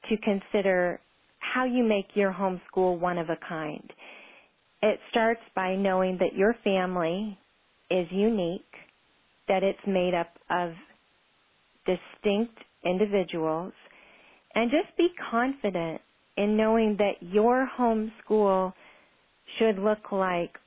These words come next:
what God wants your homeschool to look like, that it fulfills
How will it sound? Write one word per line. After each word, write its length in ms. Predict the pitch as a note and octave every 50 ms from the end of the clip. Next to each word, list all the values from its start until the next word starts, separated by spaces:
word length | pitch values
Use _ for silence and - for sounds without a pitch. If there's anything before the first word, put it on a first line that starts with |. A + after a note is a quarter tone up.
| _ -
what 260 | - F#3 F#3 F#3 - -
God 280 | - F3+ F3+ F#3 F#3 F3
wants 300 | E3+ F3+ F3 E3+ D#3+ - -
your 400 | - - G3 G3 G3+ G3 F#3+ F3
homeschool 680 | F#3 F3+ E3+ E3 D#3+ - - - - E3 D#3 D#3 D#3 -
to 80 | F3+
look 300 | E3+ D#3+ E3 D#3+ - -
like, 280 | - - - - - - - _ _ _ _ - - - - - _ _ _ -
that 140 | G3+ F#3+ F#3
it 100 | F#3+ - -
fulfills 560 | G3+ G3+ F3+ - _ - G3 F#3+ F#3+ F#3 F3+